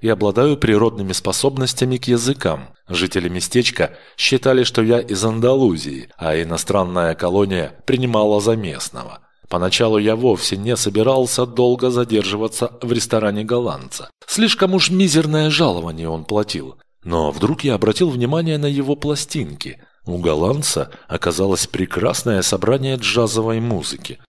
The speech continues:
В ресторане был неплохой проигрыватель, усилитель и колонки. По тем временам превосходная техника. Голландец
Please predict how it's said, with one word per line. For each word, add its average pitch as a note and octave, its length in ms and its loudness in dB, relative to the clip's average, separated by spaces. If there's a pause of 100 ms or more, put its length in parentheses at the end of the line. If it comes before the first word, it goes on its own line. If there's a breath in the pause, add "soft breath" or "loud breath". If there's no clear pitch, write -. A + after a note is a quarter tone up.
(340)
В D#2+ 100 -6
ресторане A#2 520 0
был C#3 220 2
неплохой C#3 600 0
проигрыватель, E2 960 -2 (180)
усилитель G2 640 0
и C3+ 60 4
колонки. F#2+ 720 0 (160)
По - 100 0
тем F2+ 360 -2
временам F#2 580 0 (100)
превосходная G2 800 2
техника. D2 640 -6 (180)
Голландец E2+ 720 -2